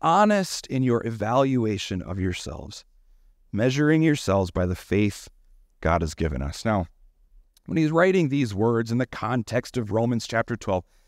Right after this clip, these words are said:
the application of these sentences is for a faith issue, but the underlying principle of this is good for all of life, to be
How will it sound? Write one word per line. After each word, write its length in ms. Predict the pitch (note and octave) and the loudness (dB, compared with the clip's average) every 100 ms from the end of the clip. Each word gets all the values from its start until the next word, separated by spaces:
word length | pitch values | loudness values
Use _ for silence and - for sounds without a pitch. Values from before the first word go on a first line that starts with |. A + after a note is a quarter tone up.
| _ - | _ -4
the 180 | D#3 - _ | -2 -2 _
application 1300 | D#3+ G3 - E3 C3 - - D#3 F#3+ - G3+ G#3 A3 D3+ | 0 0 0 -4 -4 -10 -6 -2 -2 0 2 2 2 0
of 180 | E3 | 0
these 200 | D3+ F3 | 0 -2
sentences 600 | - E3+ F3 - E3+ D#3+ | 0 -2 -2 0 0 0
is 180 | - G#2+ | -4 -8
for 240 | - A2+ A2 | -2 0 0
a 100 | G#2+ | -2
faith 520 | - - A2 D3 D#3 - | -8 -4 -2 0 -2 -4
issue, 400 | D#3+ - G3 F#3+ - _ _ _ _ _ _ _ | -4 -2 -2 -2 -6 _ _ _ _ _ _ _
but 140 | - - | -10 -4
the 120 | A#2+ | 0
underlying 580 | D#3+ G3+ G3+ C#3+ A#2+ F#2+ | 2 4 4 4 2 0
principle 720 | - - C3+ - A#2 G2 F#2+ | -4 -2 -2 0 -2 0 0
of 100 | E2+ | 0
this 260 | F2 - - | -2 -4 -4
is 220 | G#2+ E2+ | -4 -4
good 420 | F2 A2+ D#3 D#3+ | -2 2 2 0
for 260 | - F#2 - | -2 -2 -2
all 320 | - B2+ D#3 D#3+ | 0 2 4 4
of 160 | C3+ | 2
life, 440 | F#2+ D2 - _ _ _ _ _ _ - | -2 -4 -10 _ _ _ _ _ _ -4
to 160 | B2+ | -2
be 200 | A#2 A2+ | -2 -4